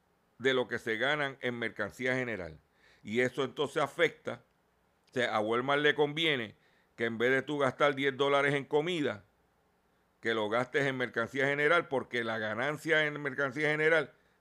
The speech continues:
es superior. Ese es el ejercicio financiero. Y uno pues tiene que escuchar, leer y entonces,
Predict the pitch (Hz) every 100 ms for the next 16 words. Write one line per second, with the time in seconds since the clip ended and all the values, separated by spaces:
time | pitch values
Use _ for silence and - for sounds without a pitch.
0 | - 117 - 135 127 101 85 85 _ _
1 | _ _ _ _ _ _ _ _ _ _
2 | _ _ _ _ _ 113 - 147 143 139
3 | 127 107 143 135 143 135 131 127 123 156
4 | 151 104 - _ _ _ _ _ _ _
5 | _ - 123 131 131 127 - 123 131 143
6 | 143 127 117 107 - - _ _ - 107
7 | - 107 151 151 147 123 113 135 143 127
8 | - _ _ _ _ _ _ 123 117 104
9 | 120 127 131